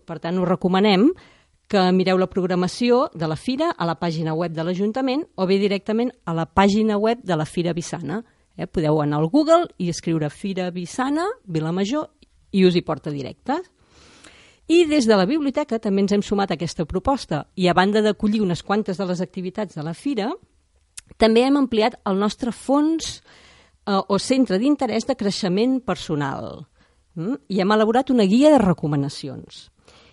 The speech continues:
I per explicar-nos una mica què és això d'un centre d'interès de creixement personal, avui ens acompanya l'Anna Bedoya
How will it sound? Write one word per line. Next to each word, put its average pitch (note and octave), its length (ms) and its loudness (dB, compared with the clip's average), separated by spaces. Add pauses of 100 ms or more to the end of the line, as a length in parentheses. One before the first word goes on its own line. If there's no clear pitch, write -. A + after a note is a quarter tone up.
(100)
I B3+ 80 -2
per A#3+ 160 2
explicar-nos C4+ 640 2
una C4+ 180 6
mica C4+ 380 6
què B3+ 220 -4
és G3 100 -6
això F#3+ 380 -2 (420)
d'un D#3+ 360 -2
centre G3 520 6
d'interès F#3+ 640 4
de D3 100 -6
creixement D#3+ 400 -8
personal, F#3 640 -12 (760)
avui D4 340 0 (100)
ens G3+ 200 0
acompanya G#3+ 680 -2
l'Anna F#3+ 340 0
Bedoya D3 520 -4